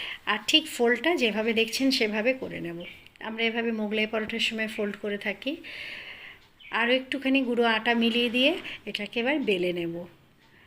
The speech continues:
শেপটা স্কোয়ার কিংবা গোল যে কোনো রকম হতে পারে, তাতে কোনো অসুবিধা নেই, টেস্টে কোনো রকম হেরফের হবে না। অপরদিকে আমি তাওয়া গরম বসিয়ে দিয়েছি, তাওয়ার মধ্যে দিয়ে দিলাম। প্রথমে একটু সেঁকে নেব,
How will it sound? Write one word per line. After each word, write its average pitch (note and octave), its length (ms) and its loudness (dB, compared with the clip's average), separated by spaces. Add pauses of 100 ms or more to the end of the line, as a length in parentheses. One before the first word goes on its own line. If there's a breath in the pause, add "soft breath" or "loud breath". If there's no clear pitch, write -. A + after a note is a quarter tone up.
(120)
শেপটা D4 560 4
স্কোয়ার A#3+ 420 8
কিংবা B3+ 340 4
গোল A#3+ 340 2 (160)
যে G#3 140 -8
কোনো G#3+ 260 -6
রকম A#3 300 -4
হতে A3+ 180 -4
পারে, A3+ 320 0 (100)
তাতে A#3 220 -10
কোনো G#3+ 320 -4
অসুবিধা A#3+ 440 0
নেই, A#3+ 140 0
টেস্টে B3 400 -2 (260)
কোনো A3+ 180 0
রকম A3 260 -2
হেরফের A3+ 440 4
হবে A3+ 220 4
না। A#3+ 180 4 (340 loud breath)
অপরদিকে C#4+ 420 6
আমি E4+ 160 10
তাওয়া A#3 300 8
গরম A#3 280 2
বসিয়ে A#3 320 2
দিয়েছি, C4 480 2 (520 loud breath)
তাওয়ার A#3 320 6
মধ্যে A#3+ 540 -2 (160)
দিয়ে F#3+ 220 -6
দিলাম। E3 380 -8 (920 loud breath)
প্রথমে C#4+ 360 8
একটু E4 200 2
সেঁকে A3+ 360 4
নেব, G3+ 320 0